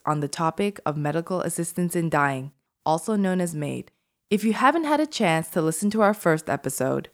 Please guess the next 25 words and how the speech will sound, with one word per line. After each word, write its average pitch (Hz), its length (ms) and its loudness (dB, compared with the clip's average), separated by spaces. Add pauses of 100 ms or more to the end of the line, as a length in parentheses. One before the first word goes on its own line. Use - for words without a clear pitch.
(140)
where 170 120 2
two 233 280 0
physicians 202 560 0
discuss 165 420 0
their 151 160 0
experience 170 540 -2
with 143 180 -6
maid, 131 320 -6 (260)
we 190 120 4
encourage 247 480 4
you 214 80 2
to 190 80 2
go 180 240 4
back 160 480 2
and 156 120 -4
give 156 160 0
it 175 120 0
a 170 80 2
listen. 143 420 -4 (500)
In 202 160 2
this 269 200 2
episode 160 480 2
of 147 100 2
About 143 340 2
Empathy, 147 540 -2